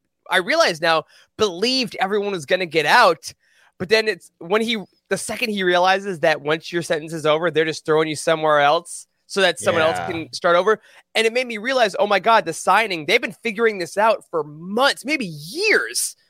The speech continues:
Speaker 1: And then Kino Loy realizes he has now been, been turned into a lapdog. And then, like you said, Wes, that final moment,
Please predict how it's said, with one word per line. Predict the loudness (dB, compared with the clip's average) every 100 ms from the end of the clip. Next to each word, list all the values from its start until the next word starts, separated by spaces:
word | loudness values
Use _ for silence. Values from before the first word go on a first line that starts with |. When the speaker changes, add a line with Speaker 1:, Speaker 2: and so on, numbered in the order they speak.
| _ _ _
Speaker 1:
And | -2 0
then | 0
Kino | -4 -2 0
Loy | 0 0
realizes | 0 0 2 0 -2 -8
he | -4
has | -4
now | 0 2 2
been, | 2 0 0 -6 -16 _ _ _ _ _ _ _ _
been | 4 4 2
turned | -4 0 0
into | -2 0
a | 0
lapdog. | 4 2 2 2 4 4 2 -2
And | 0
then, | 0
like | 0 -4
you | -2
said, | -2
Wes, | 2 0 -2
that | -12 -12
final | -8 -6 -4 -4
moment, | -4 -4 -6 -10 -14